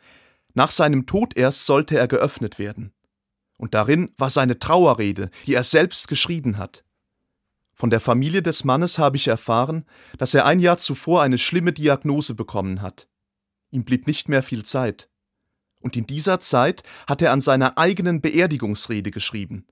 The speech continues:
hat immer wieder daran gefeilt, viele Monate lang.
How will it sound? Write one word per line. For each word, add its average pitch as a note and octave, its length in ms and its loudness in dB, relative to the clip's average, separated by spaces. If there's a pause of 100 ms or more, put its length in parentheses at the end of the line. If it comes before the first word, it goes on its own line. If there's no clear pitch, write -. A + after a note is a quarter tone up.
(400)
hat C#3+ 180 -6
immer A3 280 4
wieder F#3+ 240 2
daran D#3 320 2
gefeilt, D3 520 -2 (120)
viele G#3+ 320 0
Monate D#3 460 0
lang. F#2+ 280 -8